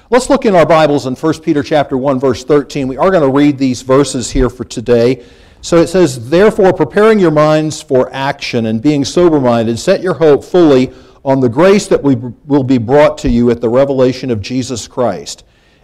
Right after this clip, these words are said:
As obedient children, do not be conformed to the passions of your former ignorance, but as he who called you is holy, you also be holy in all your conduct, since it is written,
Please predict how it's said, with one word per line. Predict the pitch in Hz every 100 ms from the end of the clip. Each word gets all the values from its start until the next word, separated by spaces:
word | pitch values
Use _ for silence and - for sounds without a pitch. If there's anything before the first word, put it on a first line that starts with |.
| -
As | 151 165
obedient | 175 156 151 202 190 123 101
children, | 135 120 98 98
do | - 147
not | 185 175 -
be | 147
conformed | 147 127 - 123 127 135
to |
the | 107
passions | - - 147 147 156 147 135
of | 135 113
your | 113
former | 110 160 165 151 143
ignorance, | 139 143 117 87 67 - - _ _ _ - _
but | 143
as | 139 135
he | - 196 196 190
who | - 156 147 147 - _
called | - 170 175 165
you | - 107 87 95 - _ _ _
is | 135 123 -
holy, | 143 120 104 117 131
you | 120 156 175
also | 151 160 - 160
be | 131 147
holy | 135 127 117 123 113
in | 117
all | 123
your | 143 156
conduct, | - 139 113 107 101
since | - 165 175 180
it | 143
is | 127
written, | 127 160 - 120 113